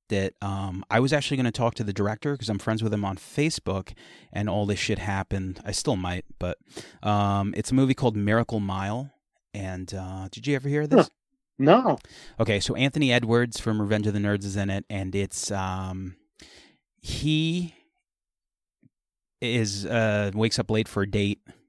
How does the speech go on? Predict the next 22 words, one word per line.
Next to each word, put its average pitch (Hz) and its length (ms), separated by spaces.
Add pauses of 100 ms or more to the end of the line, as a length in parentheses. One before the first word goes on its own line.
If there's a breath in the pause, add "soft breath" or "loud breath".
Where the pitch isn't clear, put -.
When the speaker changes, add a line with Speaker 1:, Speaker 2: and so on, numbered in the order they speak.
Speaker 1:
you 101 120
know, 95 100
'cause 95 180
his 92 180
alarm 95 260
clock 98 320 (100)
or, 76 240
like, 90 240
the 90 140 (100)
power 101 320
went 90 180
off, 98 240 (420 loud breath)
and 107 220
he 113 440
intercepts - 760 (180)
this 101 300
phone 113 360
call 95 400
in 104 120
a 104 60
phone 151 260
booth 113 300